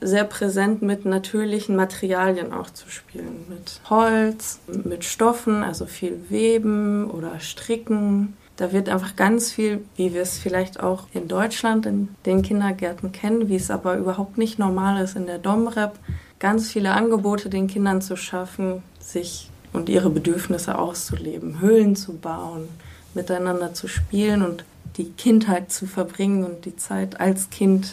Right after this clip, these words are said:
zu genießen und nicht, äh, vielleicht im Haushalt mitzuhelfen, wie, wie dann andere Kinder ihren Tag verbringen,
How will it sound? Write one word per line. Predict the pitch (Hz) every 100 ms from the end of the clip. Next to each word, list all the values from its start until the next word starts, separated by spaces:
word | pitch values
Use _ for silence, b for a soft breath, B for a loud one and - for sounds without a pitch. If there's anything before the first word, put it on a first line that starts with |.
| -
zu | - 175
genießen | 170 165 170 - 190 -
und | 175 165 -
nicht, | 196 202 - - - B B -
äh, | 165
vielleicht | 165 180 175 170 - - - b b b b
im | 185 190 190
Haushalt | 190 190 196 180 175
mitzuhelfen, | 180 185 - 190 175 175 180 180 185 180 185 -
wie, | 170 170 170 - - -
wie | 165
dann | 180 185 185 190 - -
andere | 196 196 190
Kinder | 180 190 175 175
ihren | 180 165
Tag | 160 175 -
verbringen, | - 165 - 156 156